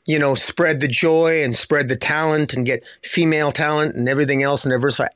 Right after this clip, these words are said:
Absolutely, all, all the power to them. And yet, what I find funny is that we'll, we'll get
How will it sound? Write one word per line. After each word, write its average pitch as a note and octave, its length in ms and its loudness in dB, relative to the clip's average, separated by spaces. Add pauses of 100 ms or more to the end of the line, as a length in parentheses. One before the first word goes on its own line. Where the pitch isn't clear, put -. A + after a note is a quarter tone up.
Absolutely, D#3 720 2
all, E3 300 2
all F#3+ 180 4
the F3 80 -2
power D3+ 300 0
to F3 200 0
them. D#3+ 200 0 (480)
And D#3 180 0
yet, D#3 180 -2
what D3+ 160 0
I D3+ 80 2
find F3 320 -2
funny G3 300 2
is C#3 140 2
that C#3+ 180 2
we'll, D3+ 200 2
we'll D3 160 2
get E3 200 -2